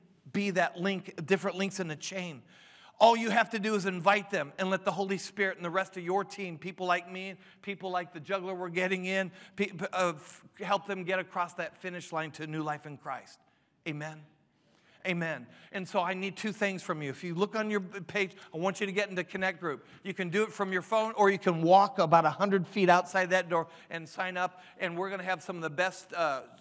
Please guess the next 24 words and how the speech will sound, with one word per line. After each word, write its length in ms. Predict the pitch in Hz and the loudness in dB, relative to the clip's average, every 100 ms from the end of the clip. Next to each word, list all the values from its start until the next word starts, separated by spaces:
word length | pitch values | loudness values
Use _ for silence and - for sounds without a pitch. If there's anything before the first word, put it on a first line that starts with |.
| - - 143 | -20 -20 -14
four, 320 | - 202 214 - - | 0 0 0 -4 -8
four, 260 | 208 202 190 - | -2 -2 -2 -6
uh, 220 | 175 160 147 - - | 0 0 0 -6 -20
four 340 | - 220 233 233 | -10 0 0 2
series. 560 | - 226 185 143 127 - - | 0 2 2 0 -8 -16 -10
And 260 | - 190 180 | -2 -2 0
we'll 240 | 214 240 | 0 0
tell 280 | 214 220 214 | 0 0 0
how 220 | 190 196 190 | 2 0 2
anybody, 540 | 240 233 214 170 160 175 233 | 0 2 0 0 0 0 -4
even 160 | 233 | -4
the 80 | 214 | -2
most 200 | 180 170 | -2 -4
shy 240 | - 220 | 0 0
introvert, 600 | 233 226 208 196 170 180 - - - | 0 -4 -6 -4 -2 -4 -6 -14 -4
can 160 | 190 | -2
make 220 | 196 220 | 0 -2
some 280 | - 247 262 | 0 0 0
sort 260 | 226 233 214 | 0 0 0
of 120 | 190 | 0
difference 420 | 196 180 196 160 - - | -2 -4 -6 -10 -18 -14
in 140 | 180 165 | -8 -6
someone's 380 | - 180 170 151 | -4 -4 -4 -4
life. 300 | 139 98 | -6 -6